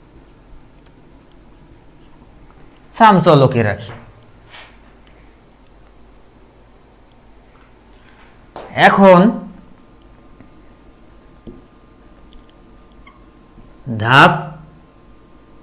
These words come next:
চার,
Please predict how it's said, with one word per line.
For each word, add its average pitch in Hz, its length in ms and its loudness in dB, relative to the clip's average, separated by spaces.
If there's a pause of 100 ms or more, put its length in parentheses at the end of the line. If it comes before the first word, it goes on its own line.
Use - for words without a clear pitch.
(1800)
চার, 151 360 4